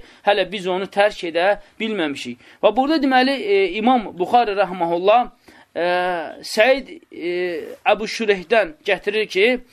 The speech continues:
bir gün deyir Əbu Şüreyh, yəni Əbu Şüreyh də, e, sahabələrdən olub və, e,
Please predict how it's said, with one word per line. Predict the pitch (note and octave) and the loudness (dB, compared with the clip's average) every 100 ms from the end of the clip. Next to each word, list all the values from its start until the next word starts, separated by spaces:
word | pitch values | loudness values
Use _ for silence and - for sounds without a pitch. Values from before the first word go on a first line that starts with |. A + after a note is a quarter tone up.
| - - - | -20 -20 2
bir | C#4+ | 2
gün | B3+ B3+ | 4 0
deyir | A3+ C4 | 2 0
Əbu | G#3+ E3+ G3+ G3+ | 0 0 0 0
Şüreyh, | - G3+ G#3 B3+ | 0 2 2 2
yəni | G3 F#3 | 0 -2
Əbu | F3+ F#3 | -2 -4
Şüreyh | G#3+ G#3+ G3 | 2 2 2
də, | D#3+ | -2
e, | C#3 D#3+ | 0 0
sahabələrdən | E3 F#3+ E3+ E3+ E3+ E3 E3 F#3 | 0 -2 0 0 2 0 -2 -2
olub | E3 G#3+ A#3+ - _ - - - | 2 2 0 -6 _ -20 -10 2
və, | B3+ | 2
e, | C4+ - D#3 | 2 -4 -2